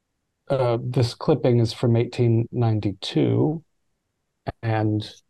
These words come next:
Ursula died in ninety-seven, five years later. So if this injury is the beginning of Kreutz's transition,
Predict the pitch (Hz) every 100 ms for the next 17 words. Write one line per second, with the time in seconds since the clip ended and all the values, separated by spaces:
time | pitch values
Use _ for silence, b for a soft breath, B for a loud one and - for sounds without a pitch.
0 | _ _ _ 135 123 - 113 107 107 107
1 | 113 98 90 95 98 - 170 123 104 117
2 | 120 _ - 110 104 107 101 92 135 113
3 | 107 98 - 117 95 117 104 - 135 135
4 | 123 120 113 104 107 127 113 92 98 113
5 | 107 104 98 - - - 131 127 - 107
6 | 107 - - - _ _ _ _ _ _
7 | _ _ _ - 113 107 104 95 - 107
8 | 123